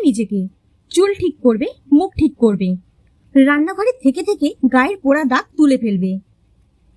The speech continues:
"এত খারাপও দেখতে আমি নই," তিস্তা বলল আয়নার দিকে তাকিয়ে। মা বাবা তো নিজেকে সুন্দর রাখতেও শেখায়নি ওকে।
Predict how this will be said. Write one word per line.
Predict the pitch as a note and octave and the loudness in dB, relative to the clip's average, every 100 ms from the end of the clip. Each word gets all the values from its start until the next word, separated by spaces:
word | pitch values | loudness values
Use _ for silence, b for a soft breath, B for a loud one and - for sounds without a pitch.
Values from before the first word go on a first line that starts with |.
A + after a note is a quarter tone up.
| _ _ _ | _ _ _
"এত | - E4+ B4+ - | -4 0 -2 -2
খারাপও | A#3+ A#3 C4+ C5 | -2 0 0 -2
দেখতে | F#4+ D4 F4 | -2 -2 0
আমি | C#4 A#3+ | 2 2
নই," | G3+ F3+ F3+ - _ _ _ _ _ _ | 0 -4 -6 -12 _ _ _ _ _ _
তিস্তা | F4+ F#4 - A4+ | 0 0 0 0
বলল | C4 C4 F#4 - | 2 2 -2 -2
আয়নার | B3 C4+ C#4+ | 0 0 -2
দিকে | G#3 D#4 A#4+ | -4 -4 -2
তাকিয়ে। | A#3+ - G#3 F3+ F3+ - _ _ _ _ _ _ _ _ _ - | -2 0 -2 -2 -6 -12 _ _ _ _ _ _ _ _ _ 0
মা | A#3+ B3+ B3+ | 2 2 0
বাবা | C#4+ F4 | -2 -4
তো | F#4 | -2
নিজেকে | A4 E4+ G4 A#4 | -2 -2 -2 -4
সুন্দর | - D4+ F4 F4 | -2 -2 0 -2
রাখতেও | F4 - C5 | -2 -2 -2
শেখায়নি | - F4 F4+ D4+ B3+ | -2 -2 0 2 0
ওকে। | F#3+ G3 | -2 -4